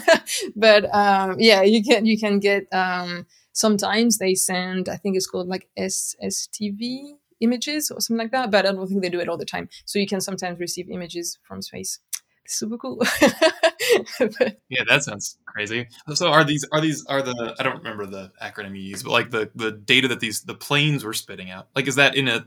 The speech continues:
Speaker 2: are they always just, like, broadcasting this and anyone can just go pick it up?
Speaker 1: So from what I understand,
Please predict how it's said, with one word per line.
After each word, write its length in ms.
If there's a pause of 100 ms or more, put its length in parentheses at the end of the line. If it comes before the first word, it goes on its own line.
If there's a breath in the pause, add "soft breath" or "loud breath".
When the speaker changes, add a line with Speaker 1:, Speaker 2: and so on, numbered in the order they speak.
(100)
Speaker 2:
are 120
they 140
always 500
just, 200
like, 200
broadcasting 680
this 180
and 80
anyone 300
can 140
just 160
go 80
pick 220
it 80
up? 240
Speaker 1:
So 720
from 160
what 120
I 100
understand, 640